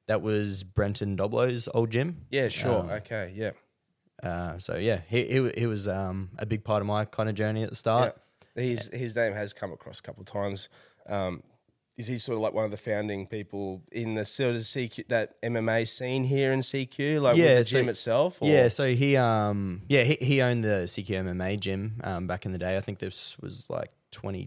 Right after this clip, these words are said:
Speaker 1: ten.
Speaker 2: Yeah, okay, sure.
Speaker 1: Um, and then kinda after that, did his own thing and then, uh, started up, like, Archer Street Boxing.
Speaker 2: Ah,
Speaker 1: Yeah,
Speaker 2: okay,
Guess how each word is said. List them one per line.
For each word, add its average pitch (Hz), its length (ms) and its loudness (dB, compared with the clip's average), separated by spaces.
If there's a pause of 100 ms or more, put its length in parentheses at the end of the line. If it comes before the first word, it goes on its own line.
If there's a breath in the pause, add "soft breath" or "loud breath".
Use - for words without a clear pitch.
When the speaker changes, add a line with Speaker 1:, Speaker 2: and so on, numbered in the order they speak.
Speaker 1:
ten. 147 340 -4 (120)
Speaker 2:
Yeah, 117 380 0
okay, 98 160 -6 (180)
sure. 92 140 0
Speaker 1:
Um, 87 120 -8 (500)
and 113 140 0
then 104 420 2
kinda 131 200 6
after 104 240 0
that, 95 260 -2
did 107 140 -4
his 92 120 -4
own 92 180 -4
thing 92 200 -6
and 90 80 -6
then, 90 240 -6 (260)
uh, 82 320 -6
started 87 300 -2
up, - 160 -8 (160)
like, 87 180 -6
Archer 110 260 0
Street 131 320 -2 (120)
Boxing. 135 460 -4
Speaker 2:
Ah, 143 400 4
Speaker 1:
Yeah, 107 80 4
Speaker 2:
okay, 95 100 0